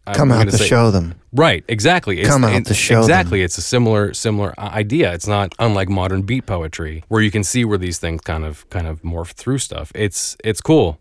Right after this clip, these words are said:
Speaker 1: It's really cool. Uh, it's a lot like that, and it goes on for a minute, and it's intense, and it does excite you and make you feel some way.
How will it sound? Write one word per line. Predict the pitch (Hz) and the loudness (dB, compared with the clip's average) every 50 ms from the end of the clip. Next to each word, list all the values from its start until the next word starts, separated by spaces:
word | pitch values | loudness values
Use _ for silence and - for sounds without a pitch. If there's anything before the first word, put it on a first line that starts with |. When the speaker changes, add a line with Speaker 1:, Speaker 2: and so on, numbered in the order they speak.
| _ | _
Speaker 1:
It's | - 95 92 - | -10 -10 -8 -6
really | 107 104 101 90 | -4 -4 -4 -4
cool. | - 92 82 78 76 82 - _ - | -4 -6 -6 -6 -8 -10 -14 _ -8
Uh, | 92 90 87 - | -6 -6 -6 -6
it's | - 104 - | -8 -8 -8
a | 101 92 | -6 -4
lot | 95 98 110 - - | -2 -2 -2 0 -2
like | 117 113 - | -4 -4 -2
that, | - 107 113 117 117 - _ | -2 0 0 0 -2 -4 _
and | - 90 85 | -8 -8 -8
it | 82 | -6
goes | - 92 92 95 95 | -6 -6 -4 -4 -4
on | 98 95 92 92 90 90 92 | -4 -4 -2 -4 -4 -6 -6
for | - - 87 85 | -8 -8 -8 -8
a | 80 | -6
minute, | 82 92 95 95 92 87 - _ _ - | -6 -4 -4 -4 -4 -6 -8 _ _ -10
and | 98 90 85 | -8 -8 -6
it's | 82 82 - - - - - - - - - | -8 -10 -10 -12 -14 -12 -12 -14 -14 -12 -10
intense, | 92 80 - - 98 92 82 - - - - - - - | -10 -8 -6 -4 -4 -4 -4 -6 -10 -12 -14 -14 -12 -8
and | 95 90 | -8 -8
it | 82 82 | -6 -4
does | - 98 98 95 90 87 - - - _ _ _ _ _ _ | -4 -2 -2 -2 -4 -8 -10 -12 -16 _ _ _ _ _ _
excite | - - - - - 117 113 - - | -16 -12 -10 -4 -2 -2 -2 -2 -2
you | 85 78 78 78 78 - _ _ | -8 -8 -8 -8 -10 -12 _ _
and | - 85 80 80 | -10 -8 -6 -6
make | 85 85 - | -8 -10 -10
you | 90 85 | -12 -14
feel | - - 120 107 90 | -8 -4 -4 -4 -4
some | - 90 80 78 | -6 -8 -8 -8
way. | 78 80 85 - | -10 -10 -12 -14